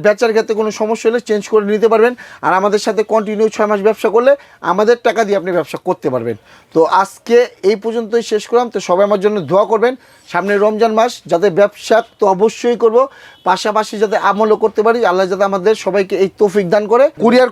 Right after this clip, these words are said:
কন্ডিশন হচ্ছে, আপনারা যদি কন্ডিশনের মাধ্যমে মাল নিতে চান, প্রথমে আমাকে আপনার এক হাজার টাকা জমা দিতে হবে। দেওয়ার পর আমি আপনার যে কয়টাকার প্রোডাক্ট লাগে আমি কন্ডিশন করে দেবো। আপনি আপনার ওইখানে সুন্দরবন কুরিয়ার সার্ভিস আছে, এসে পড়বেন, মানে যত পার্সেল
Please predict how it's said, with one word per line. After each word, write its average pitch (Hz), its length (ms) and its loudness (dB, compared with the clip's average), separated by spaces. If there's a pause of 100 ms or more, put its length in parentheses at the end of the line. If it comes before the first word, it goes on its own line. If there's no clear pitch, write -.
কন্ডিশন 240 400 0
হচ্ছে, 233 180 -2 (100)
আপনারা 240 280 0
যদি 220 140 -6 (100)
কন্ডিশনের 226 440 -2
মাধ্যমে 220 320 -2
মাল 208 100 2 (100)
নিতে 214 160 -2 (100)
চান, 185 160 2 (1040)
প্রথমে 208 340 2
আমাকে 202 260 2 (440)
আপনার 202 260 -4 (160)
এক 185 120 -2
হাজার 185 240 -4
টাকা 202 140 0 (220)
জমা 185 220 2 (220)
দিতে 180 240 -2
হবে। 107 160 -4 (400)
দেওয়ার 185 220 2
পর 240 180 2
আমি 190 140 -2
আপনার 196 240 -4
যে 190 140 0
কয়টাকার 208 360 0
প্রোডাক্ট 185 300 -4
লাগে 220 200 0
আমি 180 80 -4 (120)
কন্ডিশন 175 340 -2 (100)
করে 196 260 4
দেবো। 190 140 4 (160)
আপনি 185 200 -8 (160)
আপনার 180 240 -6
ওইখানে 185 220 -2 (100)
সুন্দরবন 190 440 -2
কুরিয়ার 185 260 0
সার্ভিস 175 300 0
আছে, 170 200 -2
এসে 170 180 -4
পড়বেন, 220 260 0
মানে 208 180 -4
যত 196 100 2 (160)
পার্সেল 185 280 0